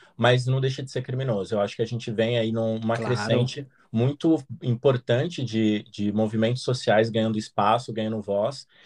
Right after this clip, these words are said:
Speaker 1: e você fazer em cima de uma pauta dessa, num Brasil racista, eu acho que é, tipo, no mínimo, sabe, tipo,
Speaker 2: É, não, é só pra
Speaker 1: desumano,
Speaker 2: escancarar
Speaker 1: entendeu?
Speaker 2: a, a duplicidade de, de canalhas que eles tão sendo,
Speaker 1: Sim.
Speaker 2: né? Tipo,
Speaker 1: E
Speaker 2: além de tá falando um tema que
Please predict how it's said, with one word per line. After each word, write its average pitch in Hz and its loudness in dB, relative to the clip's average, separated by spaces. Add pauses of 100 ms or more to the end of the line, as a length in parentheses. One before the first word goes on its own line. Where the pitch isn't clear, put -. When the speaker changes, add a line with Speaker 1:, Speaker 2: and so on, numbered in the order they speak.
(160)
Speaker 1:
e 120 -4
você 120 0
fazer 135 0
em 117 -4
cima 120 -6
de 120 -4
uma 131 0
pauta 139 2
dessa, 107 0 (240)
num 110 -2
Brasil 120 2
racista, 117 -6 (320)
eu 107 2
acho 110 0
que - -6
é, 120 4
tipo, 120 -2
no 120 4
mínimo, 127 4
sabe, 110 4
tipo, 101 -4 (440)
Speaker 2:
É, 220 4
não, 190 8
é 131 4
só 151 0
pra 180 6
Speaker 1:
desumano, 139 4
Speaker 2:
escancarar 180 6 (100)
Speaker 1:
entendeu? 170 -8
Speaker 2:
a, 151 -8
a 147 -8
duplicidade 160 -4
de, 170 -6 (360)
de 131 -4
canalhas 147 0
que - -4
eles 147 -4
tão 160 -4
sendo, 117 0
Speaker 1:
Sim. 120 -4
Speaker 2:
né? 113 -8
Tipo, 120 -2
Speaker 1:
E 123 6
Speaker 2:
além 127 0
de 156 -8
tá 165 4
falando 156 2
um 147 -2
tema 143 0
que 127 -4